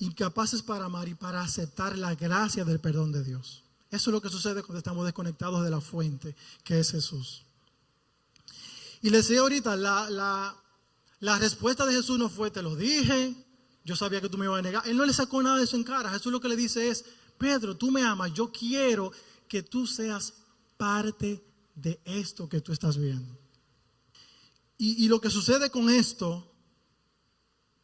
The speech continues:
matrimonios, y esto, todos estos pedazos que están aquí son nuestros hijos cuando se acaba nuestro matrimonio. Es nuestro dinero cuando no tomamos buenas decisiones. Son las relaciones de familia cuando,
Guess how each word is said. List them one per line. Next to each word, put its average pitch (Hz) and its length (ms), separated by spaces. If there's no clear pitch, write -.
matrimonios, 190 880
y 214 180
esto, 247 240
todos 277 180
estos 294 140
pedazos 262 320
que 240 80
están 247 180
aquí 240 220
son 220 200
nuestros 220 340
hijos 214 200
cuando 180 240
se 170 120
acaba 196 220
nuestro 190 180
matrimonio. 170 580
Es 208 140
nuestro 233 260
dinero 214 460
cuando 180 260
no 185 120
tomamos 196 320
buenas 196 240
decisiones. 165 800
Son 190 200
las 220 100
relaciones 214 380
de 196 80
familia 190 480
cuando, 165 600